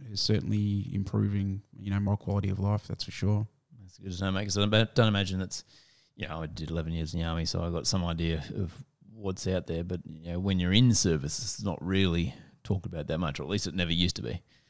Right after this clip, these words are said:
Speaker 2: So it's really, like, as you say, going out and finding those tools,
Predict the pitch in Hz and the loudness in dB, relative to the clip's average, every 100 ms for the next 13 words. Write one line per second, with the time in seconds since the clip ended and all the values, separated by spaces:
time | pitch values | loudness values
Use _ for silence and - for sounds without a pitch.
0 | _ _ - 90 - 104 87 82 80 - | _ _ -8 -6 -4 -4 -2 -2 -6 -8
1 | 123 101 92 78 85 80 87 87 62 - | -16 -10 -6 -4 -2 4 4 4 2 -2
2 | 85 85 80 85 - 80 82 90 | -2 0 -2 -2 -2 -2 -2 -6